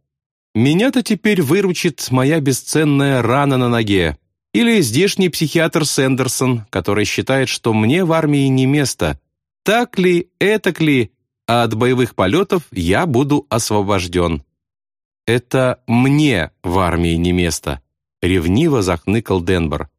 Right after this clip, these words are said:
«Сон-то приснился мне». «Сон тут ни при чём», возразил Ясарян. «Сон, по мнению Сэндерсона, естественный и прекрасный.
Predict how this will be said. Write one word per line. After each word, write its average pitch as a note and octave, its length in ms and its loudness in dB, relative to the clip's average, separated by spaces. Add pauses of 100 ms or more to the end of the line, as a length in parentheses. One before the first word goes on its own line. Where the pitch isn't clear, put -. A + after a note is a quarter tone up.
(240)
«Сон-то D3 540 0
приснился A2+ 600 0
мне». A2+ 440 0 (760)
«Сон F3+ 400 0
тут - 260 -4 (200)
ни C3 180 2
при C3+ 220 0
чём», D#2 420 -2 (300)
возразил F2+ 560 0
Ясарян. D#2 640 -2 (340)
«Сон, D3+ 460 0
по B2 120 0
мнению B2 480 2
Сэндерсона, E3+ 840 0 (300)
естественный A2 880 0
и F3 200 -2
прекрасный. E3 800 -2